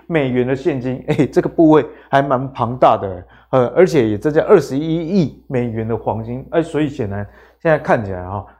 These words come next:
大家这个避险的心态真的是非常的强。所以在台股也应该这么做吗？今天我们的来宾会好好跟各位解析啦。好，那这个F E D的升息部分，势必是我们下一个要关注的一个话题。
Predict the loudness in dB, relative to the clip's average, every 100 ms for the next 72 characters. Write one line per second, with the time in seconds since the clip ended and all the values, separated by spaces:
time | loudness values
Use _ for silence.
0 | _ 2 2 2 -2 -6 -4 -2 0 -2
1 | -6 -8 -8 -4 -2 -2 -6 -14 -8 -6
2 | -6 -6 -8 -4 -4 -4 -10 -12 -12 -14
3 | -16 _ 0 2 0 0 2 2 2 -4
4 | -4 -4 -2 -4 -4 -6 -6 -4 -4 -6
5 | -6 -4 -6 -8 -10 -8 -6 -8 -10 -12
6 | -4 -2 0 0 0 -4 -4 -6 -16 _
7 | 2 4 2 -2 -6 0 2 2 -6 -14
8 | 2 4 4 -4 -8 0 4 6 4 2
9 | 4 6 6 2 -4 -20 _ 4 4 2
10 | 0 0 2 0 0 0 0 0 0 -2
11 | 0 0 -2 -4 -4 -6 -6 -4 2 4
12 | 4 0 0 0 0 -2 -2 -4 -4 -4
13 | -4 0 0 0 -8